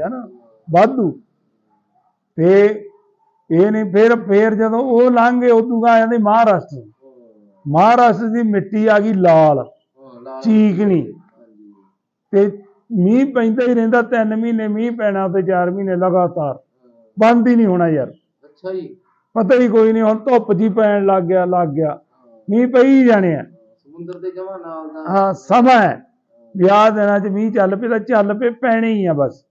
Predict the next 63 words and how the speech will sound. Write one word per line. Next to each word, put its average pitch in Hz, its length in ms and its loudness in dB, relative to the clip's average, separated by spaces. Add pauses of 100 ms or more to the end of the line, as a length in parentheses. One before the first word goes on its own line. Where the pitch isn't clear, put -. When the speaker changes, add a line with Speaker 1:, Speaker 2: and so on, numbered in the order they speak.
(140)
Speaker 2:
ਹਾਂ। - 460 -12
Speaker 1:
ਉੱਥੇ 226 200 2
ਨਾ 220 180 2
ਠੰਡ 226 360 0
ਹੁੰਦੀ 233 220 0
ਹੈ, 226 60 0
ਨਾ 220 120 2
ਗਰਮੀ 160 380 0
ਹੁੰਦੀ 131 240 -6
ਹੈ। 117 60 -10
Speaker 2:
ਗਰਮੀ 139 180 -18
ਹੁੰਦੀ, 123 220 -20
ਦਰਮਿਆਨਾ 139 480 -20
ਮੌਸਮ - 480 -20
ਹੈ - 40 -20
ਜੀ। - 160 -20
Speaker 1:
ਇੱਕੋ 262 320 0
ਹੀ 254 80 6
ਮੌਸਮ 143 440 2
ਹੈ। 117 60 -8
Speaker 2:
ਹਾਂ, - 60 -18
ਇੱਕੋ - 640 -20
ਹੀ। 226 40 -8
Speaker 1:
ਉੱਥੇ 196 220 -2
ਨਾ 208 140 2
ਰਜਾਈ 190 360 2
ਦੀ 208 160 -4
ਲੋੜ 208 280 2
ਹੈ, 202 180 2
ਨਾ 208 160 -2
ਕੋਟ 214 400 -6
ਦੀ 214 200 -8
ਲੋੜ 196 300 -4
ਹੈ। 208 60 -4
Speaker 2:
ਹਾਂ। 208 60 -8 (680)
Speaker 1:
ਪਾਈ 220 320 4
ਫਿਰਦੇ 202 320 0
ਆ 226 60 2
ਲੋਕ 220 260 2
ਸਮੇਂ 196 320 -2
ਦੇ 202 60 2
ਹਿਸਾਬ 208 300 0
ਨਾਲ, 196 120 -2
"ਬੋ 196 260 0
ਮਾਗ 202 280 0
ਆ 190 120 0
ਗਿਆ, 190 120 2
ਪਾ 180 200 -4
ਲਓ।" 220 280 -4
Speaker 2:
ਹਾਂ। - 600 -20 (280)
Speaker 1:
ਉੱਧਰਲੇ 220 460 0
ਲੋਕਾਂ 196 300 2
ਨੂੰ 196 140 0
ਆਦਤ 180 320 0
ਆ, 202 80 4
ਆਪਾਂ 214 260 -2
ਨੂੰ 208 80 -4
ਤਾਂ 208 80 0
ਕੋਈ 185 280 0
ਨਹੀਂ 175 160 -2
ਮਹਿਸੂਸ 139 360 -6
ਹੁੰਦਾ। 123 220 -8
Speaker 2:
ਹਾਂ। 117 120 -20